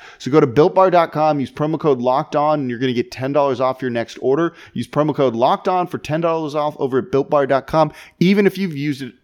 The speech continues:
be-, uh, before. So again, promo code Locked On for ten dollars off at built bar dot com.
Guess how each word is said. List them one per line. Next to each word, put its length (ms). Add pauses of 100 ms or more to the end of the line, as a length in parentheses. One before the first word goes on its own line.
be-, 200
uh, 220
before. 440
So 100
again, 220
promo 280
code 200
Locked 320
On 160
for 100
ten 220
dollars 260
off 260
at 140
built 220
bar 160
dot 280
com. 400